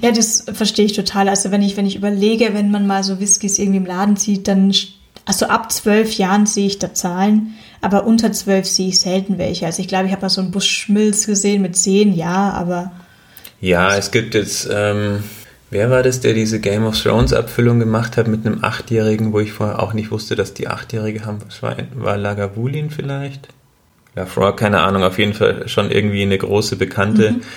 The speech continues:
Speaker 2: äh, Distillerie, die jetzt da einen Achtjährigen hatten. Oh, ja, aber das ist schon sehr jung für Schottland.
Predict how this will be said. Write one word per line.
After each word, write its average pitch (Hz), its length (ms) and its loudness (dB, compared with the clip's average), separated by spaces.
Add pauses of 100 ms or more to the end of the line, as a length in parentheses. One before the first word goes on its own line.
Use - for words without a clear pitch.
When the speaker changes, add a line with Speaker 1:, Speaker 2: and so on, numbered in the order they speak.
(240)
Speaker 2:
äh, - 240 4
Distillerie, 104 880 2 (300)
die 101 60 -2
jetzt 92 240 0
da 90 80 0
einen 90 260 0
Achtjährigen 92 640 2
hatten. 92 380 -4 (1080)
Oh, 87 380 2 (520)
ja, 80 220 -2
aber 95 200 0
das 107 180 0
ist 101 120 -4
schon 80 180 -4
sehr 85 180 -4
jung 87 220 -2
für 87 120 -8
Schottland. - 560 -12